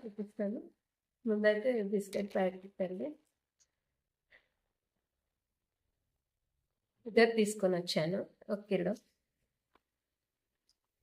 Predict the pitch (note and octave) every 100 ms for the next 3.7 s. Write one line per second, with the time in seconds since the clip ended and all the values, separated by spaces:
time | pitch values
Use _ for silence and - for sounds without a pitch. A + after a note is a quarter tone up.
0 | - F#3 F#3 F#3 A3+ G3+ - - F#3 F#3
1 | F#3 G#3+ D#4+ - _ _ _ _ _ _
2 | _ _ _ _ _ _ _ _ _ G#3+
3 | F#3 F#3 F3+ F3+ F3+ E3+